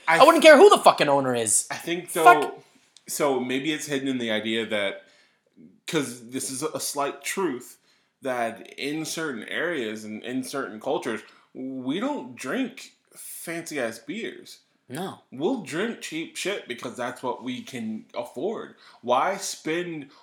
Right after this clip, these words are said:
Speaker 1: all your money on a small little glass that's given to you on a plank of wood when you can get a double fister fucking, like, a big-ass boy bottle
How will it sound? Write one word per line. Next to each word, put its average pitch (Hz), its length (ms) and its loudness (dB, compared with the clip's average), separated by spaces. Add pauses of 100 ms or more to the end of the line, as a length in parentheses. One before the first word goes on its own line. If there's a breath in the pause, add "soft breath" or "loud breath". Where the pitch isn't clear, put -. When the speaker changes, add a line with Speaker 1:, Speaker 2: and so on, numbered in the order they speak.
(100)
Speaker 1:
all 147 260 0
your 165 160 2
money 147 400 -2
on 120 200 -4
a 117 80 -8
small 147 540 -4
little 139 240 -8
glass 139 420 0
that's 110 220 -12
given 143 340 -8
to 139 120 -8
you 139 180 -4
on 123 80 -6
a 104 40 -12
plank 139 300 -8
of 110 140 -14
wood 139 400 -2 (200 soft breath)
when 123 180 -8
you 147 120 -6
can 143 180 -8
get 135 200 -6
a 120 40 -6
double 127 420 -6
fister 135 480 -8
fucking, 120 500 -8 (320 soft breath)
like, 98 360 -4
a 107 260 -2
big-ass 139 760 -4
boy 131 340 0
bottle 110 480 -2